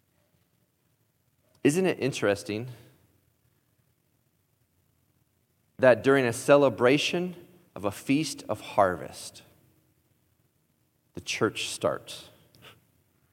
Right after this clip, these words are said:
I wonder a little bit if the disciples thought back to when in Matthew nine, Jesus said, "The harvest is plentiful,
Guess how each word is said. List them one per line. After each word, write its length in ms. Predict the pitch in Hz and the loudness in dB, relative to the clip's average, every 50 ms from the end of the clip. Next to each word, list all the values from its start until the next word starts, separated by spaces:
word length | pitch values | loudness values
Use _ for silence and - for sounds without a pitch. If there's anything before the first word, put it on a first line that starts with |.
| _ _ _ _ _ _ _ _ _ _ _ _ _ _ | _ _ _ _ _ _ _ _ _ _ _ _ _ _
I 160 | - - 135 143 | 0 2 4 4
wonder 360 | 127 117 113 113 104 107 101 | 4 2 0 0 0 0 0
a 60 | 98 | 0
little 240 | 101 113 117 120 107 | 0 0 0 0 0
bit 220 | 90 98 95 90 - | 0 -2 -2 -4 -4
if 120 | 101 - | -6 -8
the 60 | - 101 | -6 -6
disciples 500 | 104 98 - 113 107 107 - 101 98 - | -6 -4 -2 0 0 0 -2 -6 -8 -4
thought 260 | - 104 98 - - | -2 0 0 0 2
back 260 | 98 104 104 104 - | 2 2 2 0 -2
to 120 | - 113 101 | -6 -6 -4
when 180 | 95 98 95 | -4 -4 -6
in 160 | 95 92 92 95 | -6 -6 -6 -6
Matthew 300 | 101 104 101 - 95 92 | -4 -6 -6 -6 -8 -10
nine, 640 | 90 95 107 113 117 110 95 92 90 90 90 90 - _ _ _ _ _ _ _ _ _ _ _ _ _ _ | -8 -8 -6 -6 -4 -4 -6 -6 -8 -10 -12 -16 -20 _ _ _ _ _ _ _ _ _ _ _ _ _ _
Jesus 360 | - 101 107 98 95 98 90 | -8 -6 -6 -6 -6 -8 -10
said, 380 | - - 98 92 90 85 80 - - - _ _ _ _ _ _ _ _ _ _ _ _ _ _ _ _ _ _ _ _ _ _ _ _ _ _ _ _ _ _ - | -8 -6 -4 -4 -4 -4 -8 -14 -20 -20 _ _ _ _ _ _ _ _ _ _ _ _ _ _ _ _ _ _ _ _ _ _ _ _ _ _ _ _ _ _ -10
"The 80 | 104 | -10
harvest 560 | 104 - - - 113 117 123 120 131 131 131 - | -8 -4 0 4 4 4 6 4 2 0 -2 -6
is 120 | 101 - | -12 -14
plentiful, 600 | - - 107 101 101 101 - - - 76 71 | -10 -6 -6 -6 -6 -8 -8 -8 -10 -10 -10